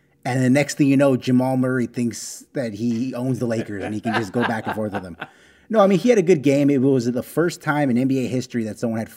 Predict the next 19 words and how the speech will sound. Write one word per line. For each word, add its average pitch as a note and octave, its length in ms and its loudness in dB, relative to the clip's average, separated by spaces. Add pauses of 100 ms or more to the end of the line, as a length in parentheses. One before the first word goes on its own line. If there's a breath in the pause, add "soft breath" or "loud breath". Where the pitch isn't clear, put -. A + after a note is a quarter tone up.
(160)
back-to-back B2 540 -2
forty-point A#2 580 -4
games A2 200 -6
in G2+ 60 -8
the G2+ 60 -8
playoffs A2+ 320 -8
without G#2 160 -10
a A2 60 -8
turnover A#2+ 500 -6 (400 soft breath)
and G2+ 280 -12
saved A#2 520 -4
the, G#2 300 -6
uh, F#2+ 220 -12 (500 soft breath)
the A#2 80 -4
Nuggets A2+ 340 -2
from G2+ 360 -8
getting A2+ 200 -2
sent G2+ 200 -8
home. A#2+ 300 -2